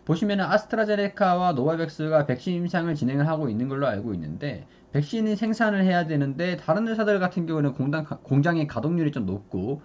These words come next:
뭐 최첨단으로 기술력이 조금, 어, 최첨단이 아니라든가 뭐 그런 상황에서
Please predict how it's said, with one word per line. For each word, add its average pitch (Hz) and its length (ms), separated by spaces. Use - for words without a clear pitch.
뭐 120 380
최첨단으로 175 1200
기술력이 190 680
조금, 131 400
어, 87 100
최첨단이 170 560
아니라든가 104 760
뭐 101 140
그런 151 200
상황에서 151 680